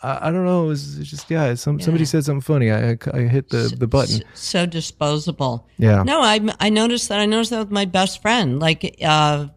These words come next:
Speaker 2: it's, now it's become a big effort for us to get together. We used to hang out all the time, but now everybody's so lazy.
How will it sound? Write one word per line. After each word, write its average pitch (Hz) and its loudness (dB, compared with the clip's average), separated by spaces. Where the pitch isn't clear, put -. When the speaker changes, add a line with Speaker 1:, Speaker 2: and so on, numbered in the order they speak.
Speaker 2:
it's, - -8
now 175 4
it's 185 -4
become 165 0
a 156 0
big 160 0
effort 151 -2
for 156 -2
us 156 -2
to 170 -8
get 160 0
together. 180 0
We 147 0
used 160 0
to 160 2
hang 160 2
out 160 0
all 151 0
the 156 -2
time, 196 0
but 151 0
now 160 4
everybody's 156 0
so 156 -2
lazy. 160 2